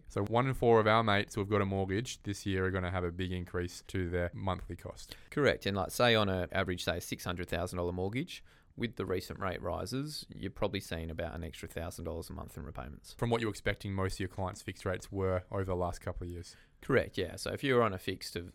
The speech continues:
Speaker 2: say, that low twos, and now you come down onto a variable, you know, four point eight to five percent, on a six hundred thousand dollar mortgage, you gotta find probably about an extra thousand dollars a month on average.
Speaker 1: Okay, so six hundred grand for the mortgage, a thousand bucks a month,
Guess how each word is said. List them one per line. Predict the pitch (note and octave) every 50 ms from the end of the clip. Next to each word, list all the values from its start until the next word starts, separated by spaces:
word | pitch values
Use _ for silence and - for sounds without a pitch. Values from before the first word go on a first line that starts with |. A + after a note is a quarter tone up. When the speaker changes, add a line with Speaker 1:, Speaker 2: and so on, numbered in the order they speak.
| - -
Speaker 2:
say, | - - - F2+
that | F2+ F2 -
low | - F2 E2+ E2+
twos, | - - F#2 F2 F2 F2 F2 -
and | F#2+ F2
now | F2 F2
you | E2+ F2 -
come | - - F#2 F2+
down | E2+ E2+ E2+ E2
onto | E2 F2+ - - D#2+
a |
variable, | E2+ E2+ E2 E2 E2+ E2 D#2+ E2 F2 F2+ - - - -
you | - D#2
know, | D#2+ D#2+ - - -
four | - - - D#2+ E2+
point | - - D#2+ E2 D#2+
eight | D#2+ -
to | - -
five | - - - E2 -
percent, | - - - A2+ B2+ C3 - - - -
on | A#2 A2+
a | G2 -
six | - G#2+ - -
hundred | - F2+ F2+ F#2 -
thousand | - F2 F2 - -
dollar | F2+ F2 F2 F2
mortgage, | F2+ F#2+ G2+ A2+ A#2+ A#2 - -
you | F2+
gotta | F#2 E2 F2
find | - - E2+ E2 E2+ -
probably | - E2 D#2+ E2
about | E2 E2 D#2+ D#2 - -
an | - E2
extra | D#2 D#2 - - -
thousand | - - - - - - - -
dollars | E2 D#2+ D#2+ D#2+ -
a | D#2+
month | E2 E2 E2 E2 - - -
on | F2 F2 E2
average. | E2+ - - - - - - - _ _ - -
Speaker 1:
Okay, | - B2 B2 - -
so | - - A#2+ A2
six | - - C#3 C3
hundred | - C#3 B2+ A#2+ G#2+
grand | A2 A#2 A#2 A#2 A#2 -
for | - A2+
the | G#2+
mortgage, | G#2+ A2 A2+ A#2 A#2 A#2 A2+ A2 - -
a | A2
thousand | - A#2 A#2 A2+ G#2+ A2 G#2+
bucks | G2+ G#2+ G2+ - - A2
a |
month, | G2+ G#2 G2+ G2+ G2+ - -